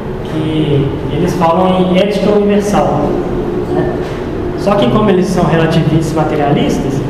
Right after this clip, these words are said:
a ética deles não é uma ética objetiva, não. É uma ética momentânea, né? Ou seja, a ética universal que nós estamos propondo hoje, mas depois po-, podemos propor outra, né?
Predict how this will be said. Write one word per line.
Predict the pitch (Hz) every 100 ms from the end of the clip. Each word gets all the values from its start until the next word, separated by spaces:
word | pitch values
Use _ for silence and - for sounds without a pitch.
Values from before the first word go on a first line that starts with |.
| - - -
a | 165
ética | 156 185 233 - - 165
deles | 165 156 240 - 156
não | 160
é | 180
uma | 202
ética | 202 202
objetiva, | 196 240 233 - - 202
não. | 147 131 - - - 135
É |
uma | 139
ética | 135 - 165
momentânea, | 160 226 220 165 147 135
né? | 131 131 156 - - - - -
Ou | -
seja, | 139 131 139
a |
ética | 147 175 185
universal | 185 180 175 175 170 175 - - - - - -
que | 170
nós | 170 170
estamos | 185 208
propondo | 202 185 220 254 196
hoje, | 185 - 131 - - - - - -
mas | 135
depois | 165 123 175
po-, | 170 214 196
podemos | 214 185 185 196
propor | 208 220 254
outra, | 202 - - - - - - -
né? | 226 -